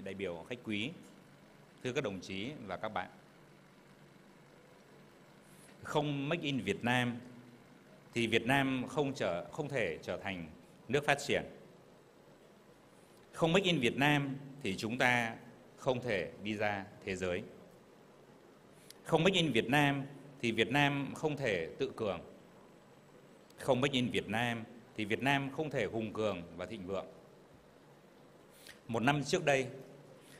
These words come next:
tại Diễn đàn Doanh nghiệp Công nghệ số Việt Nam lần thứ nhất, bài hát Tự hào Việt Nam đã vang lên với một trăm diễn viên,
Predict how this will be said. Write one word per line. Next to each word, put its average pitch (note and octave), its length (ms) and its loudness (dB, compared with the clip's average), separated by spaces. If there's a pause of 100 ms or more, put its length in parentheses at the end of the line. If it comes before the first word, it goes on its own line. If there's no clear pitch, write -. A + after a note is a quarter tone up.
(140)
tại B2 180 6
Diễn F3 220 2
đàn A2 340 6
Doanh E3 180 4
nghiệp B2 180 6
Công D#3+ 140 4
nghệ A2+ 140 4
số A#2 220 4
Việt A2+ 220 2
Nam C3+ 300 4
lần F#2 160 2
thứ G2+ 80 -2
nhất, D3+ 200 0 (800)
bài A#2+ 280 6
hát F3+ 220 6 (360)
Tự D3+ 140 4
hào B2 220 8
Việt A2+ 240 2
Nam D3 320 4 (120)
đã A2+ 160 2
vang C#3 240 6
lên C3 240 2 (1200)
với A#2 320 6
một A2 240 2
trăm D#3 240 6
diễn D#3+ 220 2
viên, D3 480 2